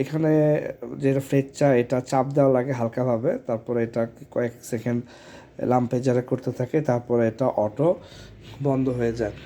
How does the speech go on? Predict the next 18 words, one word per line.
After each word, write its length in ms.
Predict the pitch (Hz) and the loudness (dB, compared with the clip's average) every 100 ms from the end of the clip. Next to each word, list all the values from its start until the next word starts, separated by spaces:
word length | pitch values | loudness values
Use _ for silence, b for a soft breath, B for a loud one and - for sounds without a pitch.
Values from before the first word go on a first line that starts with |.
| B B B B - | B B B B -2
এটা 140 | 156 170 | 2 2
সরাসরি 500 | 165 156 151 165 170 165 151 | 4 2 2 4 6 6 4
মানবীয়তা 500 | 151 156 160 160 151 | 2 4 4 4 4
লাগানো 260 | 131 131 143 139 - | 4 4 2 2 0
সম্ভব 240 | 131 143 135 | 2 2 4
হয়নি 220 | 135 131 143 | 2 2 2
ওদের 160 | 123 117 127 | 0 -2 -4
পক্ষে, 240 | 131 - 170 | -4 -2 0
তো 40 | 131 | 2
যারা, 240 | 127 117 120 117 - 123 | 2 4 2 0 -4 -2
যার 160 | 117 117 | -2 0
ফলে 200 | 127 147 120 | 2 4 4
ওরা 140 | 117 123 | 4 0
এক্সটেনশন 1040 | 131 - - 151 156 156 - - - - 151 139 | -4 -6 -2 0 0 -6 -14 -18 -10 -2 0 2
করেছে, 340 | 143 131 - 170 - | 2 2 2 0 2
করে 220 | 131 127 165 - - | 0 2 2 -2 -6
এটাকে 320 | - 117 - 147 117 | -4 -4 -2 -2 2
লাগিয়েছে। 460 | 117 113 113 - | 0 0 -2 -4